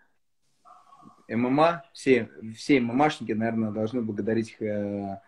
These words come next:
Конора за то, что он так сильно ра-, развивает его.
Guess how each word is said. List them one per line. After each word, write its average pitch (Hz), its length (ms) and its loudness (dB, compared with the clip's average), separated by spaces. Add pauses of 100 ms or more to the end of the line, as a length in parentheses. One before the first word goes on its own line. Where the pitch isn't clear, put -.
(840)
Конора 113 440 2 (460)
за 110 140 -2
то, 117 120 0
что 120 160 -2
он 123 120 0
так 110 180 -4
сильно 107 420 -4
ра-, 104 220 -4
развивает 104 600 -2
его. 104 240 -12